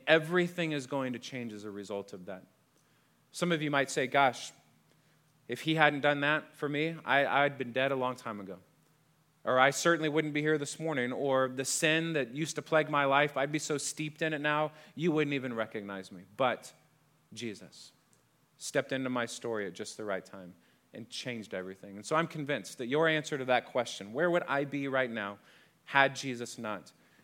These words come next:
Your answer to that question becomes the framework and the foundation upon which God is now inviting you to consider how you can do for others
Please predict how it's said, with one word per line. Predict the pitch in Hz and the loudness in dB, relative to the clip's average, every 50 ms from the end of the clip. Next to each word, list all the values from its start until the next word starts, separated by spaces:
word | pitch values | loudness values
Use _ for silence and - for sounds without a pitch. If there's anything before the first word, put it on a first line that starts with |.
| _ | _
Your | - 135 151 165 | 6 8 8 10
answer | 165 165 165 165 165 | 10 8 6 4 -2
to | 151 | 2
that | 147 147 139 - | 4 4 4 4
question | - 147 135 131 - - 123 | 4 -2 -2 -2 -2 -6 -8
becomes | 117 113 - 127 113 104 110 | -8 -8 -8 -10 -10 -10 -12
the | 110 | -16
framework | - - 139 135 139 147 151 170 175 175 - - _ | -6 -2 0 0 0 0 -2 -4 -4 -8 -16 -20 _
and | - 113 120 | -10 -8 -8
the | 120 | -8
foundation | - - 139 127 127 120 123 127 139 135 - - 156 160 160 - _ _ _ _ _ _ | -4 -2 0 0 0 0 0 0 -2 -2 -6 -10 -12 -14 -14 -18 _ _ _ _ _ _
upon | 123 117 - - - 156 147 147 147 139 | -10 -10 -10 -8 -2 2 2 2 2 2
which | 120 110 - - 123 117 | -2 -4 -6 -6 -6 -2
God | 131 123 131 139 139 | 0 2 2 2 2
is | 139 123 117 123 - - _ _ _ _ - | 0 -4 -8 -12 -16 -18 _ _ _ _ -4
now | 120 123 127 131 | -2 -2 -2 -2
inviting | 127 127 120 127 127 123 135 143 147 143 143 | -4 -6 -2 0 2 2 2 0 -2 -4 -4
you | 139 139 123 104 98 104 117 127 123 - _ - _ _ - | -4 -4 -4 -4 -6 -8 -12 -14 -18 -20 _ -20 _ _ -14
to | - 147 | -12 -10
consider | - - 127 - - - - 151 151 175 180 170 | -10 -8 -6 -4 -4 -2 0 0 2 2 0 0
how | - - 156 | 0 0 0
you | 147 147 143 139 | 2 2 -2 -4
can | 139 - 139 131 | -4 -6 -8 -8
do | 120 127 127 131 | -4 -4 -4 -4
for | 127 - 139 - - | -4 -4 -6 -2 0
others | 131 135 120 113 92 73 - - - - - | 0 0 0 0 -6 -10 -12 -14 -16 -16 -16